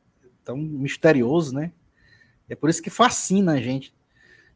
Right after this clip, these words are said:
É, eu já cheguei aí a clássico mufino, esperando o pior e sair do Castelão gritando de,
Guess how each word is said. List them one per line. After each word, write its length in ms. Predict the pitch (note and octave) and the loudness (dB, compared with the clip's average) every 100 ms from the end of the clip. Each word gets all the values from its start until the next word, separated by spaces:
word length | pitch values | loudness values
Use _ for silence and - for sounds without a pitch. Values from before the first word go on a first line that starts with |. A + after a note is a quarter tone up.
| _ - | _ -12
É, 220 | C#3 C#3 F3 | -10 -4 0
eu 40 | |
já 140 | C4+ | 0
cheguei 400 | - E4 A#3 G3+ | 0 0 2 4
aí 200 | A#3 G3 | 6 4
a 80 | G3+ | 2
clássico 920 | - D3+ E3 G3+ - F#3 E3+ C#3 A#2+ A2 | 2 2 4 2 -4 -6 -4 -2 -4 -2
mufino, 1120 | C#3+ F#3 - C#3+ F3+ F#3 C#3 A2 G#2 G2+ A2 | 0 0 -2 0 0 2 -2 -4 -10 -16 -18
esperando 720 | B2+ - D#3 C#3+ D#3+ D#3+ C#3+ | -20 -2 2 4 2 0 -6
o 40 | B2 | -8
pior 440 | D3+ B2+ C3 D#3+ | -4 0 2 0
e 200 | E3 E3 | -2 -6
sair 320 | - D3+ D3+ | -6 -4 -2
do 80 | D3 | -4
Castelão 680 | D3 C#3 C3+ A#2+ C#3 C#3 A#2+ _ _ _ _ _ _ _ _ | -6 -4 -4 -4 -4 -6 -12 _ _ _ _ _ _ _ _
gritando 460 | B2 B2 - B2+ B2+ | -14 -10 -6 -4 -4
de, 180 | B2 | -6